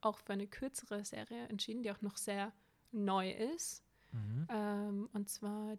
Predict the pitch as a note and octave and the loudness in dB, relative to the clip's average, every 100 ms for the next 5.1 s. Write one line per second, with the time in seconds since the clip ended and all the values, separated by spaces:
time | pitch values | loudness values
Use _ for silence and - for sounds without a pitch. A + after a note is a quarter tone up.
0 | - C#4+ - G3+ G3+ G3+ G#3+ A#3+ A#3 A#3+ | -4 -4 0 0 0 -6 -8 -10 -10 -4
1 | B2+ E3 E3+ C#3 B2 A2+ - A2 G2+ - | 4 6 8 6 4 2 0 0 0 -8
2 | _ - C#3 C#3+ - - - - _ - | _ 2 2 2 -8 -20 -20 -20 _ -8
3 | A3+ G#3 G3+ G3+ F#3+ E3+ D#3+ B2+ G#2+ A2 | -2 -2 2 4 6 6 4 4 2 0
4 | A2+ G2+ G2+ - G2+ G2+ F#2 F2+ - - | 0 0 -2 -2 0 0 0 -4 -8 -12
5 | - | -14